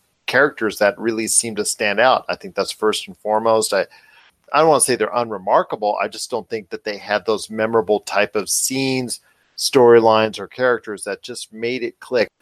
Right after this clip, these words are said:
Now, would something like Trigun work in today's environment? That's tough to say because you relate it to, like, a space opera, space western.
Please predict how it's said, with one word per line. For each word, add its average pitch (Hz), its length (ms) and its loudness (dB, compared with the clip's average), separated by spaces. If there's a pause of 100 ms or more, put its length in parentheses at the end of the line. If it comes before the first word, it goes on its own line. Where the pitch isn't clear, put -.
(260)
Now, 123 220 4
would 147 400 4 (100)
something 143 480 0
like 123 300 4
Trigun 127 580 2
work 123 260 -2
in 117 220 -6
today's 135 500 0
environment? 175 480 2 (100)
That's 220 240 0
tough 220 200 -2
to 165 100 -4
say 165 300 2
because 123 480 -2 (600)
you 165 220 0
relate 196 320 4
it 208 160 2
to, 180 160 -2
like, 160 200 4
a 131 60 4
space - 440 -4
opera, 135 360 2
space - 440 -4
western. 123 600 0